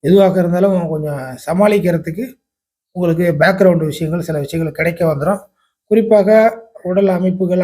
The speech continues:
ஆரோக்கிய ரீதியான சில விஷயங்கள் தொந்தரவுகள் இருந்தா கூட சமாளிச்சிருவீங்க. குறிப்பாக இந்த சொந்த பந்த ரீதியாக ரிலேஷன் அமைப்புகள் பிரச்சனைகள் ஓரளவுக்கு இந்த தனுசு ராசி நபர்களுக்கு ரிலேஷன் அமைப்புகள்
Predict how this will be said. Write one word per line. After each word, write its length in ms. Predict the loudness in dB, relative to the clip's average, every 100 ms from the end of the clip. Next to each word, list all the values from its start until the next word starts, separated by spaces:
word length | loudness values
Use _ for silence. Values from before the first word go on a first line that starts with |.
| 0
ஆரோக்கிய 320 | 2 2 0
ரீதியான 360 | 0 0 0 -2
சில 160 | -6
விஷயங்கள் 380 | -8 -8 -10 -10
தொந்தரவுகள் 400 | -10 -8 -6 -6
இருந்தா 180 | -6 -6
கூட 140 | -6 -6 -10 _ _ _ _ _
சமாளிச்சிருவீங்க. 580 | 2 4 4 2 -2 0
குறிப்பாக 500 | 2 2 4 2 4 0 -2 -8 _ _ _ _ -12
இந்த 80 | -12 -4
சொந்த 220 | 0 2 2
பந்த 240 | 2 0 2
ரீதியாக 480 | 2 0 0 -4 -6
ரிலேஷன் 480 | -2 2 2 2 -2
அமைப்புகள் 420 | -2 -2 -4 -6 -6
பிரச்சனைகள் 520 | -8 -10 -10 -8 -8 -10 _ _ _ _ _ _ 2
ஓரளவுக்கு 540 | 4 6 4 2 0 -2 -4 -14
இந்த 140 | -10 -8 -8 -8 -6
தனுசு 240 | -4 -2 0
ராசி 200 | -2 -2
நபர்களுக்கு 460 | -4 -4 -2 -2
ரிலேஷன் 360 | 2 2 2 -2
அமைப்புகள் 440 | -4 -6 -6 -4